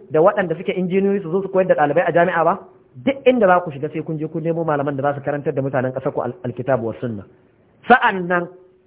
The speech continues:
abu na gaba, kiyaye hankali. Dan menene za a shigo cikin gari ana kama yara suna shan ganye, suna shan koken, suna shan kaza? Yaya aka yi ta shigo ƙasar? Ina ma'anar custom, ina ma'anar immigration da wasu 'yan iska suke shigowa ƙasar?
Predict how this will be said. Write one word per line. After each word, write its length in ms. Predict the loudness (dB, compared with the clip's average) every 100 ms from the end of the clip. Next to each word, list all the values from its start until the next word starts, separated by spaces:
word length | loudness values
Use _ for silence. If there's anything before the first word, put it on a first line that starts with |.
| _
abu 160 | -6 -4
na 120 | -2
gaba, 320 | -2 -2 -6 -12 _
kiyaye 320 | -2 2 2
hankali. 380 | 0 -8 -10 -14 -16 _ _ _ _ _ _ _ _ _ _ _ _ _ _ _
Dan 240 | 2 4 6
menene 340 | 4 4 2
za 100 | 2
a 80 | 2
shigo 260 | 0 -4 -4
cikin 220 | -2 -2
gari 160 | 0 -2
ana 220 | -2 -2
kama 240 | 0 0 2
yara 280 | 2 2 0
suna 200 | -2 -2
shan 160 | 0
ganye, 340 | 0 -2 -4 -8 _ _ _ _
suna 220 | 2 4 4
shan 180 | 0 -2
koken, 360 | -2 -2 -2
suna 200 | 0 -2
shan 140 | -2 -4
kaza? 260 | -4 -4 -6 -4
Yaya 460 | 4 6 6 4 2
aka 180 | -2 -6
yi 60 |
ta 80 | -10
shigo 260 | -12 -8 -6
ƙasar? 320 | -6 -8 -10 -10 _ _ _ _ _ _ _
Ina 220 | 0 4 4
ma'anar 320 | 2 0 -2
custom, 320 | -4 -6 -8
ina 200 | -2 0
ma'anar 280 | 2 0 -4
immigration 520 | -6 -6 -6 -6 -6
da 80 | -6 -6
wasu 200 | -4 -4 -2
'yan 160 | -4
iska 280 | -4 -2 -2
suke 180 | -2 -8
shigowa 340 | -6 0 0 0
ƙasar? 240 | -6 -8